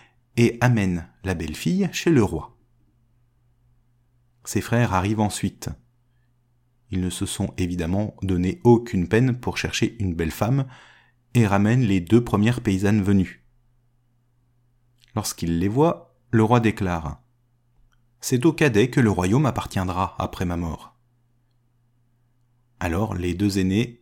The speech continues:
se mettent de nouveau à rebattre les oreilles du roi de la même protestation. « Nous ne pouvons pas admettre que le bêta devienne roi. »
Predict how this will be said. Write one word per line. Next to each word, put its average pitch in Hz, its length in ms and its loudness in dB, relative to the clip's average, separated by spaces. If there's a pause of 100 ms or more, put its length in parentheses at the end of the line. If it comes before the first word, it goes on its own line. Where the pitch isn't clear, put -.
se - 160 -6
mettent 90 200 -2
de 104 120 4
nouveau 110 540 2
à 87 180 -2
rebattre 98 540 -2
les 90 200 -2
oreilles 95 280 0
du 85 120 -4
roi 101 280 -2
de 92 100 -2
la 87 180 0
même 101 240 2
protestation. « 98 720 -6 (1200)
Nous 180 140 6
ne 175 80 4
pouvons 113 300 4
pas - 120 -2
admettre 117 440 0
que 110 100 0
le 87 80 0
bêta 104 380 0
devienne 95 340 0
roi. » 98 300 -2